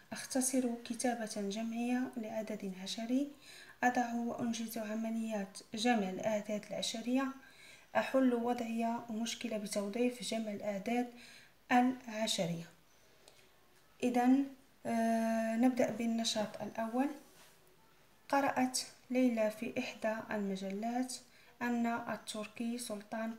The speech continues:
كوزان هو أطول رجل في العالم، وأن النيبالي بهادو دانجي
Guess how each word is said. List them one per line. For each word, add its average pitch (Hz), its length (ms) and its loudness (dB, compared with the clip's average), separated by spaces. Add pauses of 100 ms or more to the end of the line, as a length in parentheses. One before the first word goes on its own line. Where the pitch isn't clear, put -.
كوزان 175 320 -8 (880)
هو 208 240 0
أطول 233 640 -2
رجل 202 520 0 (100)
في 202 60 -6
العالم، 220 540 0 (640)
وأن 233 540 0 (120)
النيبالي 226 880 0 (240)
بهادو 226 720 0 (720)
دانجي 208 600 2